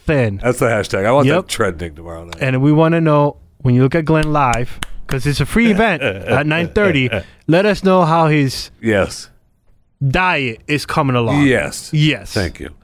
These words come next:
Speaker 2: So, uh, anyway, so Bernie's, you know, recovering, and, uh, and I said on the air, too, during, uh, the radio broadcast,
Speaker 1: When
Speaker 2: I,
Speaker 1: you,
Speaker 2: I
Speaker 1: when
Speaker 2: know
Speaker 1: you
Speaker 2: we're getting,
Speaker 1: forgot,
Speaker 2: I know we're getting political.
Speaker 1: when you forgot to mention your show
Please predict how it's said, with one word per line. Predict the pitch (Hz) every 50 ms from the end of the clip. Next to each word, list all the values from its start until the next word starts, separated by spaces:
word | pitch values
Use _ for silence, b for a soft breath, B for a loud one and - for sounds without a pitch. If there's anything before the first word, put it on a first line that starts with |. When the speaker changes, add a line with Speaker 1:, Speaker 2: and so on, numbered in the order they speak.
| b b b b b b b b b b b
Speaker 2:
So, | - - - 180 170 160 151 151
uh, | 143 143 139 131 123 120 117 123 -
anyway, | 190 202 156 - - - -
so | - - 170 165 147 143
Bernie's, | 127 117 165 185 180 175 165 143 113 -
you | 139 156 143 135
know, | 123 117 117 113 - -
recovering, | 123 127 123 - 143 135 123 107 120 120 120 117 113 113
and, | 113 110 110 107 107 107 113
uh, | - 113 107 101 98 98 98 107
and | 131 127 127
I | 123 113
said | - - 160 147 135
on | 131 120 117 113
the | 110 113
air, | 113 117 117 110 104
too, | - - 117 113 107
during, | 95 104 104 104 104 98 101 107
uh, | 98 92 90 90 87 85 82 82 87 - - _
the | 98 95 92
radio | 95 101 98 95 92
broadcast, | 95 98 92 82 - 95 87 87 -
Speaker 1:
When | 147 143 -
Speaker 2:
I, | 143
Speaker 1:
you, | 139 -
Speaker 2:
I | - -
Speaker 1:
when | -
Speaker 2:
know | - 185 190
Speaker 1:
you |
Speaker 2:
we're | 190 185
getting, | 180 165 151
Speaker 1:
forgot, | 147 139 139
Speaker 2:
I | 135
know | 135 165 175
we're | 170 160
getting | 139 139 117 104
political. | - 101 95 85 80 76 71 - 80 73 71 67
Speaker 1:
when | 143 151
you | 160 165
forgot | 156 - 180 175 170 -
to | 165
mention | 160 156 147 - 151 135 139
your | 147 160
show | 151 - - 139 123 113 110 113 120